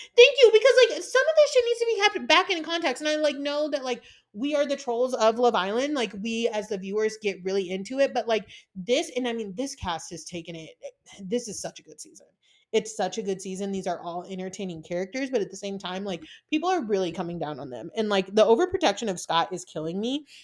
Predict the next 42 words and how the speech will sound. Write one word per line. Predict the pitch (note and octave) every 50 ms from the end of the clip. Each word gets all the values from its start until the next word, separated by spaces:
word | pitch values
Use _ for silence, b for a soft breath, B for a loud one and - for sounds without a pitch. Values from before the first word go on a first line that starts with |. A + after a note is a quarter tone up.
| B B -
because | F#3+ A#3+ A#3+ A#3+ B3 C4 A#3 A3+ G#3+ G#3+ G3+ - b b b b b _ _ -
Catherine | - B3 B3 D4 F4 - A4 A4+ A4 F#4
gets | C4 C4 C4+ C4+
out | B3+ B3
of | A#3+ G#3+
the | G3
villa | F#3 F#3+ F#3 F3+ F3+
and | F3+ F#3+
speaks | - - - G3 F#3 -
her | - F#3+
truth. | - - G3 F3+
And | G3 G3+
I | G#3
knew | A3 B3 C#4+
this | C4+ D4 - -
was | B3 -
gonna | A#3+ G3 G3
happen. | A3 A#3 A3+ - C#3 A#2 F#2 F#3 G3 -
I | A3 G#3+
knew | A3 A3 A#3+ C4
this | A#3+ C#4 C4
was | C4+ C4
gonna | A3+ G#3 G#3
happen. | F3+ F3+ D#3+ C#3+ E3 - B B B B B B
She's | - - C#4 C4+
speaking | - - B3+ B3 A#3+ D#4+ D#4+ D4+
her | D#4+ D#4+
truth | D#4 - C4+ B3+ B3+ C#4
of | A#3 A3
how | G#3+ G3 G3 G#3
she | G#3 - - - A3+ A3 A#3 A#3+ A3+
experienced | B3 B3 - - C#4 C4 B3+ A3 G#3 G3+ G3 -
it, | F#3+ F3+ F3+ F3+ B B B B -
and | A#3 A#3
people | A#3 C4 C4 A#3+
are | B3+ B3 A3+
calling | A#3 G#3+ G#3 G#3+ G#3
her | G#3 G3
a | E3+ D#3
liar. | D3+ D#3+ D3+ D3 - - - F#2+ F#3+ F#3 _ _ _ _ _ _ _ _ _ _ _ _ _ _ _ _ _ _ _ _ _ _ _ _ _ _ _ _ _ _ _ _ _ _ _ _ _ _ _ _ _ _ _ -
I'm | C#4+ E4+
so-, | - - -